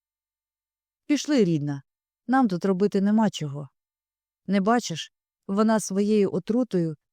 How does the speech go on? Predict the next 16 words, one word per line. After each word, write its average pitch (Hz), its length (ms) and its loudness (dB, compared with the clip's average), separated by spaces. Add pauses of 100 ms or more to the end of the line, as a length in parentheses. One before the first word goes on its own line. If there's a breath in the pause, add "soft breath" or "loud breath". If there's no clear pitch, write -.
(140)
скоро 254 360 0
всю 214 240 -2
кімнату 233 480 0
заплює". 160 600 -4 (1000)
Взявши 214 440 0
дружину 208 460 0
за 214 140 0
руку, 247 360 -4 (240)
повів 254 340 2
її 254 200 0
до 240 140 0
виходу. 165 500 -4 (1000)
А 254 160 2
Олена 254 340 4
залишилась 208 560 0
сидіти, 185 520 -6